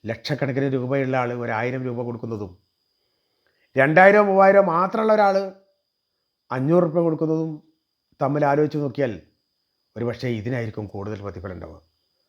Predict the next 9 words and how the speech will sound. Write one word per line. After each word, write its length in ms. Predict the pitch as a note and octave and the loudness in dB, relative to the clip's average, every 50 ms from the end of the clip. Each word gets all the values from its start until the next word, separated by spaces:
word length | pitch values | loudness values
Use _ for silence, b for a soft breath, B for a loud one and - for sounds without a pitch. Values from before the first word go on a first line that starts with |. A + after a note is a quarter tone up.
| _ _ _ _ - | _ _ _ _ -10
അതേപോലെ 400 | G#2 G#2 B2 C#3 D3+ C#3+ D#3 D3 B2+ | -2 2 2 2 4 4 2 0 0
തന്നെ 180 | D#3+ D#3+ D3+ | -2 0 0
അനിവാര്യമായിട്ട് 840 | C3+ C3 C#3 D3 D3+ E3 E3+ F3 F3 F#3 D#3+ C#3+ B2 G#2 - - E2+ _ _ | 0 0 0 4 4 6 6 6 4 2 0 0 -4 -6 -10 -16 -20 _ _
ഒരാൾക്ക് 360 | G#2+ G#2+ A2 A2 A2+ A#2 - B2+ | -12 -10 -8 -8 -8 -10 -12 -14
അത്രയും 580 | - _ _ _ _ - F#3+ F#3 F#3+ F3 D#3+ B2+ F2 - _ _ _ _ _ _ _ _ _ _ _ _ _ _ - | -14 _ _ _ _ 6 6 6 6 4 0 -2 -8 -16 _ _ _ _ _ _ _ _ _ _ _ _ _ _ -20
അത്യാവശ്യമായിട്ട് 800 | - - _ _ _ D3+ C#3+ C#3 C3+ - C3+ B2 A#2+ A#2 A2 A2 | -20 -20 _ _ _ 0 0 0 0 -2 -6 -6 -6 -8 -8 -10
കിട്ടേണ്ട 340 | - A2+ G#2+ - A2+ G#2+ G#2 | -12 -12 -10 -8 -8 -8 -8
സമയത്ത് 440 | F#2+ - G2+ G2 F#2+ F#2 E2 - E2+ - _ _ _ _ _ _ _ _ _ _ _ _ _ _ _ _ | -10 -10 -12 -12 -12 -14 -14 -16 -20 -20 _ _ _ _ _ _ _ _ _ _ _ _ _ _ _ _
പിശുക്കില്ലാതെ 760 | - G2+ - - G#2 - - G2+ F#2+ G2 G2 G2 F#2+ G2 F#2+ | -16 -14 -12 -14 -12 -10 -10 -8 -8 -6 -8 -8 -8 -10 -12